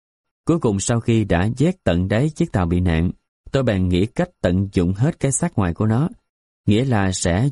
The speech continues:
dùng thuốc nổ phá tung nó ra rồi để cho gió và sóng biển đẩy dần dần vào bờ tất cả những tấm ván, những xà ngang cột dọc mà chúng tôi không thể nào lấy về được. Nghĩ là làm ngay, một thùng lớn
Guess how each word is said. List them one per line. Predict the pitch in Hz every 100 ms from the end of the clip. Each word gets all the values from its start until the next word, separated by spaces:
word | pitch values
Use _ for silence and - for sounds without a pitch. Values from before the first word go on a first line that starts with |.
| -
dùng | 110 90
thuốc | 87 156 -
nổ | 95 87
phá | 131 - 139 180 -
tung | 127 120
nó | 117 151
ra | 123 110
rồi | 101 98 92 87
để | 82 87
cho | 120 107
gió | 104 104 151 151
và | 85
sóng | - 127
biển | 95 90 165 - _ _
đẩy | 78 87 135
dần | 113 92 90
dần | 98 90 85
vào | 92 87
bờ | 78 87 90 -
tất | 180 -
cả | 92 85
những | 113 95 101
tấm | 123 131 123
ván, | 120 170 190 _ _
những | 104 90 139
xà | - 90
ngang | 85 101
cột | 90 92
dọc | 95 82 _ _ _
mà | 101 90
chúng | 85 123
tôi | 123 101 92
không | - 123
thể | 110 104
nào | 107 90
lấy | 80 107 135
về | 87
được. | 82 82 - _ _ _ _ _ _ -
Nghĩ | 98 107
là | 127
làm | 95 90 90
ngay, | 98 101 95 - _ _
một | 101 107 -
thùng | 113 92 87
lớn | 87 110